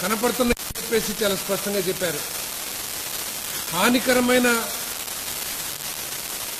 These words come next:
హానికరమైన క-, క-, వస్తువు దాంట్లో ఉన్న ఈ ఇంగ్రీడియంట్స్ ఉన్నాయని చెప్పేసి ఆ రోజు ల్యాబ్ రిపోర్ట్స్ లో స్పష్టంగా వచ్చింది. ఈరోజు ఏదైతే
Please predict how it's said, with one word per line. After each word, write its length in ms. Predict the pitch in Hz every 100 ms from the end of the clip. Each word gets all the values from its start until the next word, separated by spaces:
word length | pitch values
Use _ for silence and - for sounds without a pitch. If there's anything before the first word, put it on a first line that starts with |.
| - - - - - -
హానికరమైన 640 | 170 233 262 247 247 247 240 -
క-, 140 | 220 185
క-, 100 | 160 - - - 190
వస్తువు 280 | 208 262 214 202
దాంట్లో 320 | 226 226 240 226 226
ఉన్న 120 | 226 226
ఈ 40 | 226 220
ఇంగ్రీడియంట్స్ 560 | 214 240 262 254 233 214
ఉన్నాయని 320 | 226 233 226
చెప్పేసి 420 | 214 220 208 220 208 208 - _ _ _
ఆ 80 | 170 185
రోజు 200 | 214 214 175
ల్యాబ్ 200 | 185 214 233
రిపోర్ట్స్ 380 | - 214 - 214
లో 60 | 208
స్పష్టంగా 400 | - 190 - 196 180
వచ్చింది. 320 | - 190 147 - _ _ _ _ _ _ _ _ _ _ _ 156 196
ఈరోజు 360 | 220 240 233 247 - - _ _ _ - - _ _ _ _ _ _ _ _ _ _ _
ఏదైతే 400 | 165 214 240 240